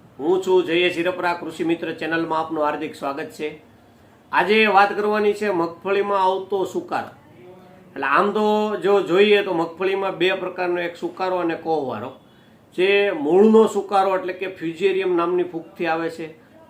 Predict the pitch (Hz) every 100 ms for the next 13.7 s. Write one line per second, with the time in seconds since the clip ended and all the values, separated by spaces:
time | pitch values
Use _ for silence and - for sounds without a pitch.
0 | - 175 196 208 214 208 185 185 180 190
1 | 185 175 170 170 175 185 180 165 170 180
2 | 175 - 175 170 139 165 160 - 170 160
3 | 160 160 156 156 165 - 143 175 170 -
4 | 147 143 135 131 143 123 113 - - _
5 | _ _ _ _ _ _ _ 151 - 226
6 | 240 233 190 208 208 185 196 190 180 185
7 | 180 185 185 180 160 156 156 185 175 165
8 | 170 170 170 - 156 180 214 214 196 190
9 | 175 170 180 170 170 131 160 - 175 160
10 | 165 160 151 143 147 156 135 131 120 160
11 | 165 - - 202 220 190 190 - 185 180
12 | 160 165 - 160 165 160 151 151 151 160
13 | 160 - 139 143 117 123